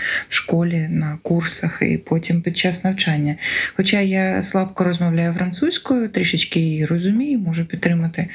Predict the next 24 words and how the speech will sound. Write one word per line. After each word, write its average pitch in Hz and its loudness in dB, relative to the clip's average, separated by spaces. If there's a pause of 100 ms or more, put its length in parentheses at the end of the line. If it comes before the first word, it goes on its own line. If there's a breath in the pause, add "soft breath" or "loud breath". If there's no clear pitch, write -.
(440 loud breath)
дуже 170 2
примітивну 175 2
розмову, 240 2 (420 loud breath)
трішечки 196 2
розумію 175 2
іспанську, 226 0
е, 175 0 (540)
нормально 175 2
спілкуюся 165 0
англійською. 185 0 (580 loud breath)
Мені 208 4
здається, 226 0
що - 0
саме 196 2 (100)
володіння 185 0
двома 190 2
мовами 185 0
в 175 -2
побуті 277 0 (360 loud breath)
мені 214 4
дуже 220 2
допомагає 185 0
розвивати 175 2
мислення 175 0